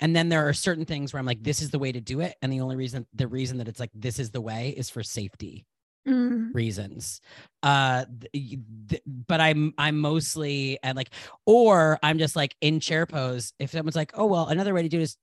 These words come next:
Speaker 1: tuck, to tuck your tailbone." I'm like, "Well, that's not how
Speaker 2: Don't
Speaker 1: you
Speaker 2: get
Speaker 1: do
Speaker 2: him started. <laughs>
Speaker 1: That's not how you do chair." Like, for me, that's
Speaker 2: Yeah,
Speaker 1: a
Speaker 2: yeah.
Speaker 1: black and white thing.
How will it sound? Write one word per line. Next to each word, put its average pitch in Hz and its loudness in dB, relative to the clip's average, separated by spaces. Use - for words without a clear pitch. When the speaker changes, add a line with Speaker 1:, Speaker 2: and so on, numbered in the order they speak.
Speaker 1:
tuck, 175 -4
to 170 -6
tuck 170 2
your 160 4
tailbone." 156 2
I'm 120 -4
like, 117 -6
"Well, 117 -4
that's 113 -6
not 226 2
how 262 8
Speaker 2:
Don't 226 6
Speaker 1:
you 220 0
Speaker 2:
get 214 4
Speaker 1:
do 214 2
Speaker 2:
him 214 2
started. 214 2
<laughs> - -8
Speaker 1:
That's - 6
not 320 6
how 113 6
you 202 4
do 339 4
chair." - 0
Like, 165 8
for 196 6
me, 190 6
that's 190 6
Speaker 2:
Yeah, - 6
Speaker 1:
a - 0
Speaker 2:
yeah. - 2
Speaker 1:
black 151 2
and 143 6
white 127 2
thing. 113 -8